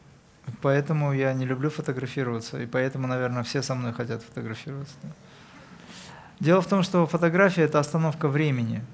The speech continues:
Как один мудрец сказал: «Зачем время останавливать? Пусть течёт». Ну,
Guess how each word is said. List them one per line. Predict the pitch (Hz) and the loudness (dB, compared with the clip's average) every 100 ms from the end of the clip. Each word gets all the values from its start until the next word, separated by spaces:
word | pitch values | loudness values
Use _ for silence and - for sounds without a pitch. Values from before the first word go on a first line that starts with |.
| - - - - - - - - - - - - - - - - | -20 -20 -20 -20 -20 -20 -20 -20 -20 -20 -20 -20 -20 -20 -20 -4
Как | 147 139 | -2 2
один | 151 156 151 | 2 2 2
мудрец | 143 156 151 | 2 2 2
сказал: | - 131 131 | 0 2 2
«Зачем | 127 135 165 | 0 0 0
время | 143 139 123 | 0 0 0
останавливать? | 113 - 120 113 107 104 - - - - - | -2 -4 -2 -2 -4 -8 -12 -18 -20 -16 -12
Пусть | 151 | -8
течёт». | 190 - 139 113 - - - - - - - - - | -6 -4 -4 -6 -10 -20 -20 -20 -20 -20 -20 -20 0
Ну, | 180 233 185 | 4 4 2